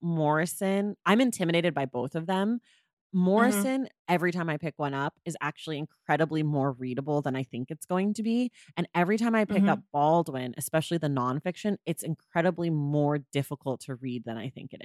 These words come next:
Speaker 1: is. Like, it takes a lot
Speaker 2: Yeah.
Speaker 1: more of my brain power. Where
Speaker 2: Yeah,
Speaker 1: I
Speaker 2: and, like, the quiet room.
Speaker 1: Yes.
Speaker 2: Like, you can't have anything happening.
Speaker 1: Yes,
Speaker 2: Yeah,
Speaker 1: I re-
Speaker 2: it's, and I don't have that option.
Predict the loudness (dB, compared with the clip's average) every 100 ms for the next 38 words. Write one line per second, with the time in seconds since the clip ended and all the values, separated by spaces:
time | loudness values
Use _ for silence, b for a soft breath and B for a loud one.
0 | -20 -20 -20 -20 _ _ _ _ _ -2
1 | 2 2 2 2 2 4 4 8 8 8
2 | 8 6 6 4 0 0 -2 -2 -4 -2
3 | 2 2 2 -2 _ b b b 4 6
4 | 6 4 6 8 8 6 2 4 6 6
5 | 4 2 4 6 4 4 4 4 4 2
6 | 0 -4 -2 0 0 2 2 2 0 2
7 | 4 4 2 2 6 8 8 6 2 2
8 | 6 8 8 6 4 4 4 4 4 6
9 | 6 4 -4 -10